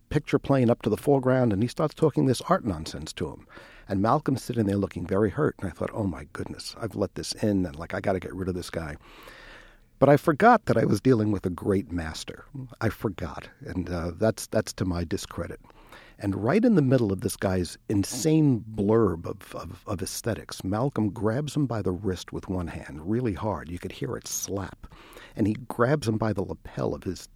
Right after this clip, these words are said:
double-breasted suit and pulls him within two inches of his face. And he looks at the guy like a crazy person, and he says,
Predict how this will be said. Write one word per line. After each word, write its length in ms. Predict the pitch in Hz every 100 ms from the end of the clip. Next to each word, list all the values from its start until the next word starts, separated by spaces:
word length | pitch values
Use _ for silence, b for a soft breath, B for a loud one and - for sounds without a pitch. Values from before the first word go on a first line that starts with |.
| -
double-breasted 680 | 107 123 101 98 92 98 82
suit 320 | - 113 90 - - B B
and 180 | 101 -
pulls 300 | - 156 -
him 80 | 104
within 260 | 90 95
two 260 | - - 170 -
inches 340 | 120 127 92 78
of 120 | -
his 180 | 98 -
face. 460 | 113 92 - - - b b b
And 100 | 85
he 80 | 92
looks 300 | 92 131 -
at 100 | 151
the 60 | -
guy 160 | 90
like 200 | 90 -
a 40 | -
crazy 400 | - 151 147 92
person, 440 | - 76 - -
and 100 | -
he 100 | 85
says, 400 | 87 92 85 78